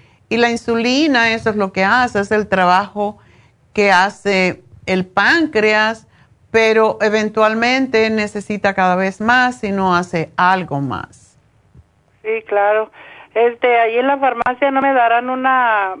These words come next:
Speaker 2: un, una hojita do-, de la dieta para que siga él las indicaciones de qué comer.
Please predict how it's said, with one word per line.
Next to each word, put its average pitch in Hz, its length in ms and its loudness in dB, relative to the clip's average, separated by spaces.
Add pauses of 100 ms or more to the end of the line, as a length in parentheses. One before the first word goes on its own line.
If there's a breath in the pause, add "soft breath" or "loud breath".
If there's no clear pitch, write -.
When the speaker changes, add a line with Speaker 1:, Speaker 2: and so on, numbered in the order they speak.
(420)
Speaker 2:
un, 233 340 -10
una 233 640 -4
hojita 233 420 -2
do-, 202 360 0
de 196 180 -4
la 190 180 0
dieta 208 440 -2
para 220 240 0
que 208 160 -2
siga 233 420 0
él 240 80 2
las 233 240 0
indicaciones 208 720 -4
de 214 140 -2
qué 208 160 -8
comer. 220 420 -4